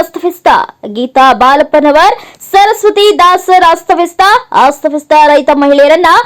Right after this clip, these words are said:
ಜಿಲ್ಲಾಸ್ಪತ್ರೆಗೆ ದಾಖಲಿಸಿ ಚಿಕಿತ್ಸೆ. ಗದಗ ಜಿಲ್ಲೆಯ ನಾನೂರ ಐವತ್ತಕ್ಕೂ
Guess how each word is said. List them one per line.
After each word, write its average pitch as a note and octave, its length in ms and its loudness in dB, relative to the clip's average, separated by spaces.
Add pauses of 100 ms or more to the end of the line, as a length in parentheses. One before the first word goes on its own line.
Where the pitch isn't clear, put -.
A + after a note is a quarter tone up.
(320)
ಜಿಲ್ಲಾಸ್ಪತ್ರೆಗೆ E4+ 720 -2 (120)
ದಾಖಲಿಸಿ D#4 520 -2
ಚಿಕಿತ್ಸೆ. D4+ 400 -4 (260)
ಗದಗ B3 380 -2
ಜಿಲ್ಲೆಯ C4+ 320 0 (120)
ನಾನೂರ C#4 260 2 (220)
ಐವತ್ತಕ್ಕೂ D4+ 440 -2